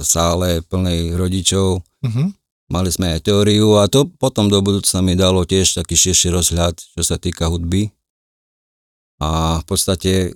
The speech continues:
Speaker 1: keď som s tým skončil, ja som s tým skončil kvôli športu, v podstate,
Speaker 2: Mhm.
Speaker 1: lebo
Speaker 2: Akému, Egon?
Speaker 1: my sme hrali ping-pong.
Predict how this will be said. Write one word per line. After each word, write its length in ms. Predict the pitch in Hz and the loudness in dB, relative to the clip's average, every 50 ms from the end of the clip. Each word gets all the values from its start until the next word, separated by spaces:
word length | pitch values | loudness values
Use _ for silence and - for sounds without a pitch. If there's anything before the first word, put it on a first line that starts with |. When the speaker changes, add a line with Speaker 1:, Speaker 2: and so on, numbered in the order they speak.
| _ _ _ | _ _ _
Speaker 1:
keď 160 | - 110 104 | -2 0 2
som 140 | - 113 110 | 2 2 2
s 80 | - - | 2 0
tým 80 | 95 | 0
skončil, 520 | - - - 104 110 107 - - 117 113 117 117 107 | 0 0 2 2 2 2 2 2 2 2 2 2 0
ja 320 | 92 101 107 107 120 123 120 | -2 -4 -6 -4 -2 -2 0
som 160 | - 120 107 | 0 0 0
s 80 | - | 0
tým 160 | - 113 101 87 | 0 0 0 0
skončil 400 | - - 104 104 - - 95 - | 0 0 0 0 0 0 -2 -2
kvôli 540 | - 95 90 92 92 90 90 87 87 85 | -2 -2 0 0 0 0 0 0 0 0
športu, 720 | 85 - - - _ - 87 87 85 - _ - 92 98 110 | 0 0 -2 -2 _ -2 -2 -2 -2 -6 _ -4 -2 -2 -2
v 260 | 107 - _ _ _ _ | -4 -6 _ _ _ _
podstate, 540 | - - - - - 131 120 123 165 190 196 208 | -14 -10 -8 -6 -4 -2 0 2 2 2 0 0
Speaker 2:
Mhm. 100 | 104 - - | -4 -6 -8
Speaker 1:
lebo 140 | - - - | -8 -6 -6
Speaker 2:
Akému, 320 | - - 180 156 139 123 110 104 - _ | -4 -2 0 0 2 0 0 -2 -6 _
Egon? 260 | - 110 107 104 104 113 - _ _ _ _ | -8 -6 -4 -4 -6 -6 -10 _ _ _ _
Speaker 1:
my 100 | - 104 | -4 -2
sme 160 | - - 101 | -2 0 0
hrali 220 | 107 110 113 110 92 | 2 2 2 2 2
ping-pong. 480 | - 107 104 101 87 - 104 117 123 | 0 0 -2 0 0 0 0 0 0